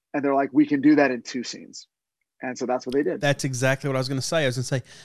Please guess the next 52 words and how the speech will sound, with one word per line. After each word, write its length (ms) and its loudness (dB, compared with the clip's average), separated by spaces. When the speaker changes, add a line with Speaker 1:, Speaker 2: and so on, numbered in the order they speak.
Speaker 2:
man, 220 0
you 80 0
know, 120 0
that 120 -4
makes 220 -2
the 100 -4
most 480 2
sense 260 -4
in 60 -4
the 60 -2
world. 400 -2
Looking 380 2
like, 240 -2
I 80 -2
was 120 -2
like, 140 0
because 340 2
even 200 0
watching 200 0
the 60 -2
episode, 180 -6
like, 140 -10
and 120 -8
Tony, 480 -2
you 140 -2
know, 100 4
this 220 0
does, 280 -2
so 140 0
I 140 0
understand 480 0
the 40 -4
werewolf 480 -2
not 180 -6
having 200 -4
a 60 -2
lot 120 -2
of 60 -12
Tony 260 -12
scenes, 460 -10
but 100 -6
it 100 -4
still 200 -4
has 220 0
its 120 -8
Tony 300 -2
scenes. 300 -10
I 80 -4
understand, 560 -4
you 40 0
know, 140 2
these, 240 0